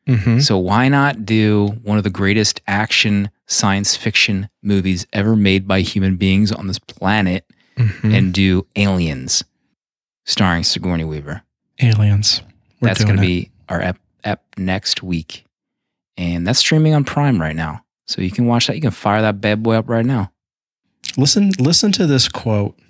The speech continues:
Speaker 1: from Sigourney Weaver talking about Aliens and her character Ripley. The best constructed story for the character to tell was in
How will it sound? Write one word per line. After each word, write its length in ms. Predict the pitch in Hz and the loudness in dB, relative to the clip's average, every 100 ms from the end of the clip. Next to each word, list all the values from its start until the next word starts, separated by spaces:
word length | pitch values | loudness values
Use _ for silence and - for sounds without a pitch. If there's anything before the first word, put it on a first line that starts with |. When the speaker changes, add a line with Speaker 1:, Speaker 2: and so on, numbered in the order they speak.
| _ _ | _ _
Speaker 1:
from 160 | - 110 | -4 -2
Sigourney 480 | - 104 107 107 104 | 0 0 2 2 4
Weaver 340 | 107 101 98 | 2 2 0
talking 400 | - 101 - 101 | 2 0 0 0
about 280 | 98 95 104 | 2 2 2
Aliens 520 | 98 98 95 98 - 151 | 0 0 -2 -2 -4 -2
and 140 | 107 | 0
her 80 | 101 | 0
character 420 | - 98 95 98 | 0 -2 -2 -2
Ripley. 460 | 95 95 98 107 _ _ _ _ _ _ _ _ _ _ - | -4 -4 -6 -6 _ _ _ _ _ _ _ _ _ _ -4
The 220 | 113 120 | 0 0
best 480 | 117 120 165 - - | 0 2 2 0 -2
constructed 720 | 170 147 - 120 120 117 104 | -2 0 2 0 0 0 0
story 720 | - - 101 95 95 98 - _ _ _ | 2 2 2 2 2 -2 -4 _ _ _
for 160 | - 110 | -4 0
the 100 | 110 | 0
character 460 | - 107 107 - | 0 0 0 -2
to 120 | 113 107 | -2 0
tell 380 | - 98 95 | 0 0 0
was 200 | 101 104 | 0 2
in 100 | 101 | 0